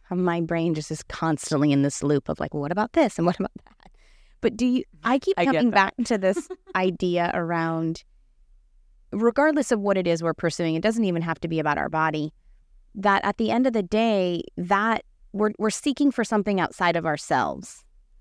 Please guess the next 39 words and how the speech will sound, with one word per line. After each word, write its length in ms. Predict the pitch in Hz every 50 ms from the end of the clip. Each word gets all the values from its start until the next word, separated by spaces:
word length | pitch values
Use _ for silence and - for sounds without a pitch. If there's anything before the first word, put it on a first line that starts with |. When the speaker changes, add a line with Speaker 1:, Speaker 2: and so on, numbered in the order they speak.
| - - _ _ _ _ _ _
Speaker 1:
some 280 | - - 240 233 240 226
validation 580 | 233 220 214 214 196 196 190 180 - 202 185
from 160 | 175 - 175 165
somebody 460 | - 185 170 160 156 156 156 139 -
else. 460 | 135 135 90 - - - - - - _ _ -
And 220 | 185 190 190 190
do 160 | 180 214 226
we, 220 | 214 233 247 247 - - 196
do 120 | - 240
you 280 | 233 220 214 226 254 269
think 360 | - - - 190 202 233 -
that 120 | 277 -
we 140 | - 208 202
could 180 | - - 196 - -
ever 300 | 170 170 175 196 190 175
really 580 | 165 160 160 160 170 170 180 202 240 247 269 233
get 220 | 277 277 - - _
that 200 | - 269 269 -
type 220 | - 247 254 233 269
of 100 | 254 233
validation 800 | 247 240 233 233 226 233 233 208 - 254 247 240 240 240 247 208
that 160 | 208 185 -
we 160 | 185 180 165
want 340 | 160 160 160 160 - - -
from 120 | - 233
somebody 360 | 214 - 247 233 233 233 226
else? 280 | 226 226 226 233 - -
Or 80 | 214 185
do 100 | 185 180
you 60 | 170
think 180 | - 180 170
that 140 | - - 170
has 160 | 170 160 -
to 80 | - -
come 180 | - 170 156 156
from 320 | - 165 156 160 - - -
our, 200 | 170 160 156 156 - _ -
our 180 | 170 165 165
own 400 | 165 170 175 170 170 165 160 160